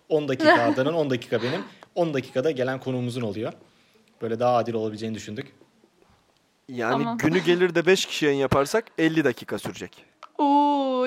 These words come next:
Speaker 2: çok iyi. Oğlum, e-spor spor mudur tartışmasında
Speaker 1: Bir
Speaker 2: yapalım
Speaker 1: beş altı kişi
Speaker 2: bence.
Speaker 1: gelebilir o yine.
Speaker 3: Orada
Speaker 2: Böyle.
Speaker 3: sesler karışıyor çok falan.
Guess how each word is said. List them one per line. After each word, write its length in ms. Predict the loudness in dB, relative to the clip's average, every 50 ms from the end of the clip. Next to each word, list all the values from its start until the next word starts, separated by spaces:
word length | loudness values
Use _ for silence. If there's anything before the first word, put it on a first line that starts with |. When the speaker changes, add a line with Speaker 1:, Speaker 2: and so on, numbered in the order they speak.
| -4
Speaker 2:
çok 300 | -6 -8 -10 -12 -10 -8
iyi. 160 | -4 0 4 4
Oğlum, 220 | 4 4 4 4
e-spor 540 | 4 2 2 2 -2 -6 -6 0 0 0 0
spor 320 | -2 -8 -4 0 0 0
mudur 240 | 0 0 -4 -8 -8
tartışmasında 600 | -6 0 0 0 0 -2 -6 -10 -10 -10 -8 -4 -2
Speaker 1:
Bir 60 | -2
Speaker 2:
yapalım 120 | 0 0 2 2
Speaker 1:
beş 100 | 2 4
altı 180 | 4 2 2 2
kişi 120 | -2 -2
Speaker 2:
bence. 120 | 0 0 2
Speaker 1:
gelebilir 260 | 2 2 2 2 2
o 100 | 2 2
yine. 180 | 2 0 -2 -4
Speaker 3:
Orada 140 | -4 -2
Speaker 2:
Böyle. 120 | -2 -2 0
Speaker 3:
sesler 560 | 4 4 2 2 4 6 6 6 6 6 2 -6 -8
karışıyor 440 | -4 -4 -2 -2 -2 -2 0 -2 -2
çok 260 | 0 -2 -4 -4 -4
falan. 240 | -10 -10 -10 -14